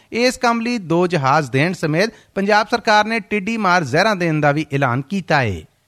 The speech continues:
ਪਰ ਟਿੱਡੀ ਦਲ ਦੇ ਇਹ ਝੁੰਡ ਕਈ-ਕਈ ਮੀਲ ਲੰਮੇ ਤੇ ਕਈ ਮੀਲ ਚੌੜੇ ਹੋਣ ਕਾਰਨ ਜਦੋਂ ਹਮਲਾ ਕਰਦੇ ਨੇ, ਉਸ ਸਮੇਂ ਜਹਾਜ਼ ਰਾਹੀਂ ਸਪਰੇਅ ਕਰਨਾ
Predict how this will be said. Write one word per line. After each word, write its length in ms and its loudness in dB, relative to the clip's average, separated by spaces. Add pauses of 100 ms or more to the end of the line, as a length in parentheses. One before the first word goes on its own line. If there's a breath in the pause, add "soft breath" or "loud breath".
(160)
ਪਰ 120 0
ਟਿੱਡੀ 300 0
ਦਲ 220 2
ਦੇ 280 0
ਇਹ 160 2
ਝੁੰਡ 280 0 (260 soft breath)
ਕਈ-ਕਈ 400 0
ਮੀਲ 320 0
ਲੰਮੇ 280 2
ਤੇ 140 -2
ਕਈ 320 0
ਮੀਲ 340 0
ਚੌੜੇ 280 0
ਹੋਣ 200 0
ਕਾਰਨ 360 0 (240 loud breath)
ਜਦੋਂ 260 2
ਹਮਲਾ 280 2
ਕਰਦੇ 360 0
ਨੇ, 200 0 (240 soft breath)
ਉਸ 260 2
ਸਮੇਂ 280 0
ਜਹਾਜ਼ 380 0
ਰਾਹੀਂ 200 -4
ਸਪਰੇਅ 340 -2
ਕਰਨਾ 360 0